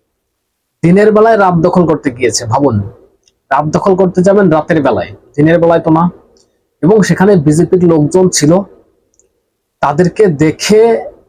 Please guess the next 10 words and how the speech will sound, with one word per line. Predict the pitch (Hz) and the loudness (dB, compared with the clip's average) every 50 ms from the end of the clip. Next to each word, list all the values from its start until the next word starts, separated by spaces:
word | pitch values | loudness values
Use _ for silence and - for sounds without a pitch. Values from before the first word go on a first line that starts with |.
| _ _ - | _ _ -10
বলা | 135 135 151 156 170 190 190 | -4 -2 0 2 2 2 2
হয়, | 175 165 147 131 127 139 175 202 226 254 - - - _ _ _ _ _ _ _ _ _ _ _ _ _ _ _ _ _ _ _ _ - | 2 2 2 2 2 2 2 2 0 -2 -6 -12 -18 _ _ _ _ _ _ _ _ _ _ _ _ _ _ _ _ _ _ _ _ -2
"বিজেপির | 170 170 147 165 190 - - 196 175 - - | 0 0 2 2 0 0 0 0 -2 -2 -2
চামড়া | - 175 175 175 175 170 190 165 | -2 0 2 2 2 2 2 0
তুলে | 156 - 160 160 165 160 | 0 0 0 2 2 4
নেব | 156 156 147 143 143 | 2 2 2 2 0
আমরা।" | 135 127 120 113 104 101 101 | 0 0 -2 -2 -2 -2 -2
বিজেপি | 110 120 147 147 165 180 - 190 | -2 -2 -2 0 0 0 0 -2
কি | 180 - 196 | -2 0 -2
করেছে? | 180 - 165 151 113 101 - - - | 0 0 0 0 -2 -2 -4 -8 -8